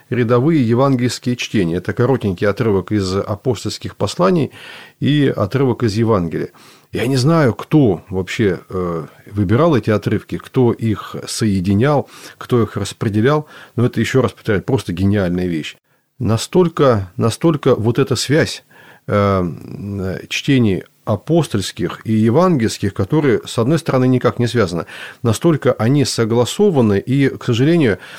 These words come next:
э, сегодня в храмах редко когда можно, э, слышать, э, соединение именно, э, смысла двух чтений, апостольских и евангельских. Батюшка либо говорит о апостольских чтениях, либо о евангельских чтениях.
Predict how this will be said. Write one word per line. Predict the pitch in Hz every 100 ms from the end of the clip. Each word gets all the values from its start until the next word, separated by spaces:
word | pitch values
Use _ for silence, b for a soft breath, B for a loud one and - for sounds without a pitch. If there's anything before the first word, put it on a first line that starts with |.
| B -
э, | 107
сегодня | 104 143 147 117
в |
храмах | - 143 131 -
редко | 147 - 117
когда | 113
можно, | 113 127 107 113 107 78 -
э, | 120 110 107 98
слышать, | - 139 - 120 - -
э, | 98 - 104 104 98
соединение | - 117 117 143 127
именно, | 117 127 120 117 110 -
э, | 104 101 98 98
смысла | 120 131 - 107
двух | 107 120 - B B B -
чтений, | - - 208 190
апостольских | 92 143 135 113 - 117 -
и |
евангельских. | 135 135 92 87 -
Батюшка | 92 120 - 107
либо | 110 107 104
говорит | 113 113 101
о | 104 101
апостольских | 104 190 185 139 - 113
чтениях, | - 113 98
либо | 151 139 123
о |
евангельских | 123 113 82 80 - 82
чтениях. | - 80 67